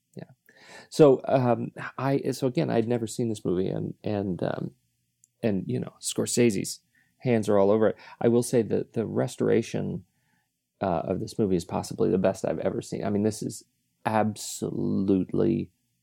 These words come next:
gorgeous, this movie.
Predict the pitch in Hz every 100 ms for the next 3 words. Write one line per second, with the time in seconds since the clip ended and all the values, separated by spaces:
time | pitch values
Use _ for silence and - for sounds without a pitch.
0 | _ - 110 98 101 92 92 - - -
1 | _ _ _ _ _ _ - - - -
2 | -